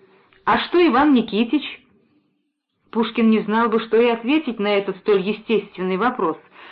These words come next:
но Киселёв сделал его так мимоходом, что ответа и не потребовалось. Тотчас же, без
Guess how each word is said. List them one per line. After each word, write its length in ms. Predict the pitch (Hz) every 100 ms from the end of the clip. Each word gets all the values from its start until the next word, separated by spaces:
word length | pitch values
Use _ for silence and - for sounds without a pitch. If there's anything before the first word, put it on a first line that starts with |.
| - -
но 140 | 214
Киселёв 500 | - 254 262 269 269
сделал 300 | 220 262 277
его 360 | 240 254 269 269 262
так 220 | 262 262
мимоходом, 560 | 254 254 254 330 247
что 200 | - 226
ответа 360 | 226 226 285 285
и 60 | 254
не 100 | 254
потребовалось. 760 | 285 294 202 160 156 143 127 - _ _ _ _ _ - -
Тотчас 480 | 277 320 320 294 269
же, 120 | 247 247
без 180 | 175